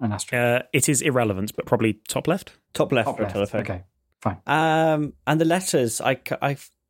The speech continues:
Speaker 3: God, I can't remember what the letters are on a, on a telephone pad. One doesn't have any of them, does it? Like,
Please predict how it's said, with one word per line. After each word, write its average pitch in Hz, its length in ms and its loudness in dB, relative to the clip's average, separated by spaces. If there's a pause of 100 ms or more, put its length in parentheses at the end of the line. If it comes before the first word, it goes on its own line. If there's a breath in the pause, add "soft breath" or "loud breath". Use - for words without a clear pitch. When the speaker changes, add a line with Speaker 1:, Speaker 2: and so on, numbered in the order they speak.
Speaker 3:
God, 117 220 4
I 98 60 2
can't 123 180 0
remember 117 240 2
what - 120 -2
the 127 140 0
letters 120 600 -2 (140)
are 104 240 2
on 98 60 2
a, 95 240 -8
on 113 80 0
a 104 80 0
telephone 101 420 -2
pad. 104 280 -4 (260)
One 160 260 2
doesn't 135 180 0
have 135 120 2
any 110 140 4
of 98 60 2
them, 98 140 2
does 110 160 2
it? - 200 -2
Like, - 100 -20